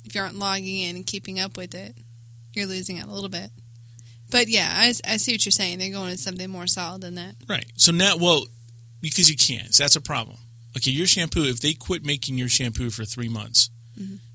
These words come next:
Speaker 2: you have to use another shampoo.
Speaker 1: Right.
Speaker 2: I, at least I hope you would. Um,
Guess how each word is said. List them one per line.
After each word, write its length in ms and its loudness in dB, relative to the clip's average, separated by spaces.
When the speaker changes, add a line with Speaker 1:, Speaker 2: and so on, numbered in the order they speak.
Speaker 2:
you 140 2
have 360 0
to 80 -4
use 240 4
another 240 -4
shampoo. 360 -4
Speaker 1:
Right. 260 -8
Speaker 2:
I, 60 -6
at 220 -4
least 200 2
I 60 -2
hope 200 -6
you 120 -12
would. 180 -16
Um, 380 -2